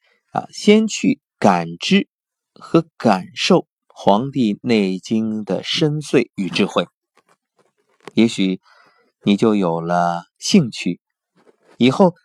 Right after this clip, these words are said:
等到在课堂上再听刘星老师讲的时候，那一一对应，你就有更加深刻的理解，当然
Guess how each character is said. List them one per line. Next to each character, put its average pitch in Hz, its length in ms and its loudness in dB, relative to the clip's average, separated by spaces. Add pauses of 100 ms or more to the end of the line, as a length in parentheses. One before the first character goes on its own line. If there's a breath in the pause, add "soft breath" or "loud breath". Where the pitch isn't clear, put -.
(140)
等 98 200 2
到 120 200 2
在 117 160 -4
课 - 220 -2
堂 98 240 -8
上 107 340 -4
再 143 240 2
听 135 240 -6
刘 117 140 0
星 131 160 -6
老 98 120 -2
师 127 160 -2
讲 101 240 -4
的 98 100 -16
时 - 120 -4
候， 95 200 -6 (340)
那 - 220 -2 (200)
一 147 320 2
一 147 60 4
对 131 180 0
应， 110 240 -2 (640)
你 90 100 -8
就 85 460 -8
有 87 240 -12 (240)
更 113 560 -2
加 98 320 -4
深 123 360 -6
刻 104 220 -4
的 90 140 -6
理 92 200 -2
解， - 220 -12 (560)
当 87 200 -4
然 87 260 -8